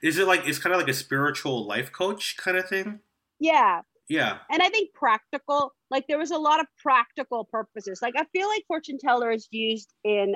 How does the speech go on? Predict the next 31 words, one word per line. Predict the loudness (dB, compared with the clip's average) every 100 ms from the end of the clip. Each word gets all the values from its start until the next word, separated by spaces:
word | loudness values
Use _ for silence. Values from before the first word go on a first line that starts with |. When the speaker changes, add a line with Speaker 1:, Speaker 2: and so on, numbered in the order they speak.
| 0
Speaker 2:
at | 0
least | 2 0 -2
in | -6
Korean | -2 2 2 2
culture, | 4 2 2 0 0 -2 _ _ _ 0
as | 2 2
a |
kind | 2 4 6
of, | 4
like, | 4 0 -2 0
practical | 0 0 -6 -2 2
art | 2 0
form. | -2 -2 -2 -10 _ -4
Speaker 1:
Yeah. | -2 0 2
Speaker 2:
And | 4 6 4 0 -4
it's | -4 -4 -4
almost | 0 2 2 0 -4 -12
like | -2 2 4 4 0 -4 -4
interior | -2 0 2 2 2 0
decorating. | -2 -4 -10 -12 -18 _ _ -20
Speaker 1:
<laughs> | -8 -8 -6 -8 -8 -12 _ -4
Yeah. | -2 -2 2
Speaker 2:
Like, | 0 4
somebody's | 4 4 4 2
gonna | 2 0
come | 2 2 6
over | 4 6 6
and | 4 4
say, | 2 2
"Okay, | 2 2
put | 2 0